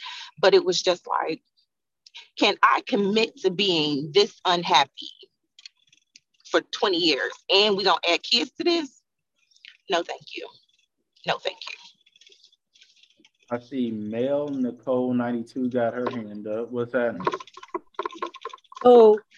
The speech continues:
Speaker 3: and okay, this is personally for my own, my own background and stuff like that.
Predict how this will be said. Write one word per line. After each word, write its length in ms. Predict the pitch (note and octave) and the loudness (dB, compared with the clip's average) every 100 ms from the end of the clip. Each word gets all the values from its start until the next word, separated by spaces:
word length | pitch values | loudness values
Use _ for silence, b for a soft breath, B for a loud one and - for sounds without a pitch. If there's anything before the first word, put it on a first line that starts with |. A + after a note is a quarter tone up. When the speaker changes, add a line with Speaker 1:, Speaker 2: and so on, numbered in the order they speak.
| - | 2
Speaker 3:
and 260 | A3+ G#3 G3+ - | 4 4 0 2
okay, 340 | G#3+ F#3+ E3+ C#3 _ _ | 2 4 2 0 _ _
this 200 | G3+ G3 | 0 2
is 180 | A3 - - | -4 -4 2
personally 400 | G#3 G3+ G#3 G3 | 4 4 0 -2
for 140 | F3+ | -2
my 300 | F3 F3+ F3+ | 0 2 0
own, 640 | F#3 F#3 F#3 F#3 F3+ F3 E3 _ | -2 -2 -2 -2 -6 -8 -12 _
my 240 | E3+ D#3 E3 | 0 4 4
own 160 | E3 | 4
background 400 | D#3+ D3 - C#3+ | 4 4 2 -4
and 80 | C#3+ | -4
stuff 180 | - C3 | -8 -2
like 160 | C3 - | -2 -2
that. 160 | A#2+ | -6